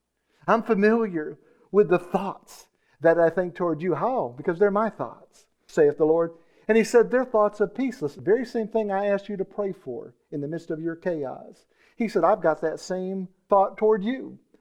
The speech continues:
Thoughts of peace, not of evil, to give you an expected end." Now, Justin, I'm gonna start moving through some slides here, so stay with me and watch me, okay? It gets a little tricky. So this word,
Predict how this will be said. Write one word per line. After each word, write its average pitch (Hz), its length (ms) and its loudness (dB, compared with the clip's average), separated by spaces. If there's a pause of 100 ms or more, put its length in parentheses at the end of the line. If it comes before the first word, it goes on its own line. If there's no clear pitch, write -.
(120)
Thoughts 185 280 2
of 208 120 0
peace, - 480 -10 (240)
not 175 220 4
of 202 100 4
evil, 175 400 -4 (220)
to 180 100 2
give 170 340 0
you 139 400 -6 (360)
an 147 100 -2
expected 151 580 -4
end." 131 300 -6
Now, 135 140 -8
Justin, 175 320 -4
I'm 185 100 -6
gonna 175 140 -6
start 147 240 -6
moving 151 260 -8
through 151 160 -8
some 131 240 -14
slides 147 400 -6
here, 135 140 -10
so 127 180 -16
stay - 320 -4
with 165 220 -6
me 135 80 -8
and 139 100 -8
watch 151 300 -6
me, 127 80 -10
okay? 143 380 -8 (520)
It 135 220 -14 (180)
gets 147 180 -6
a 156 40 -4
little 151 180 -4
tricky. 135 460 -12 (1700)
So 254 120 2
this 269 240 2
word, 240 420 4